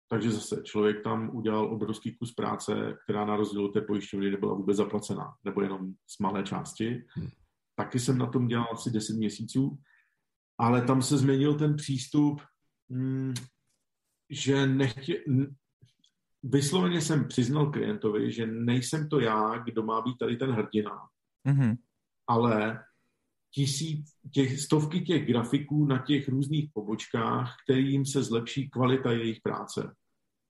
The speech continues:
Speaker 1: To znamená, že ty jejich plakáty, které já nikdy nebudu navrhovat,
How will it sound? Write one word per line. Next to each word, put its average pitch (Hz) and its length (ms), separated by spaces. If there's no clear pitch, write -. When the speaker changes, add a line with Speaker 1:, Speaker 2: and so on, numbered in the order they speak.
Speaker 1:
To 107 80
znamená, 113 500
že 117 140
ty 135 120
jejich 127 240
plakáty, 123 840
které 110 180
já 117 200
nikdy 127 300
nebudu 120 260
navrhovat, 107 440